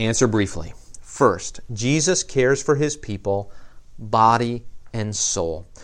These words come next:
This is reflected in the way that Jesus has structured his church, giving ministers of both word and deed, elders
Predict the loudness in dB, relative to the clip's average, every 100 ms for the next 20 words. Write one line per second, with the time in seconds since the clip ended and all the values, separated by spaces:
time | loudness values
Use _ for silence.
0 | -18 -8 2 4 4 4 4 4 4 4
1 | 2 -2 0 0 4 4 6 4 4 0
2 | 0 4 4 4 2 0 -4 0 0 0
3 | -2 -2 -2 -4 -4 -4 -4 -6 -10 -8
4 | -8 -12 -16 -18 -20 -20 -20 -8 4 4
5 | 6 2 -4 -10 -14 -14 -6 2 4 4
6 | 0 -4 -6 -8 -10 -14 -12 -4 -4 2
7 | 2 2 -2 6 8 10 6 4 -6 -16
8 | -16 -14 -8 -2 0 0 -2 -6 -8 -14
9 | -20 -20 -18 -18 -18 -20 -10 2 4 4
10 | 2 0 -6